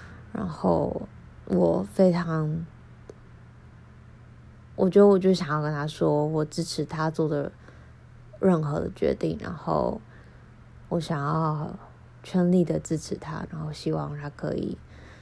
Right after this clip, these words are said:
嗯，在最适合自己的地方发挥自己的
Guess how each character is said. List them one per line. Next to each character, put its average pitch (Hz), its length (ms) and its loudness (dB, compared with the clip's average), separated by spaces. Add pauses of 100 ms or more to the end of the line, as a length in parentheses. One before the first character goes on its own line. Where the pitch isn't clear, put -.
(420)
嗯， 151 600 -4 (300)
在 151 300 -2
最 175 220 6
适 165 220 -4
合 143 180 -2
自 - 140 -8
己 - 160 -4
的 - 60 -2
地 175 180 0
方 139 340 -8
发 135 240 -6
挥 151 220 -4
自 - 260 -14
己 - 180 -6
的 - 80 -10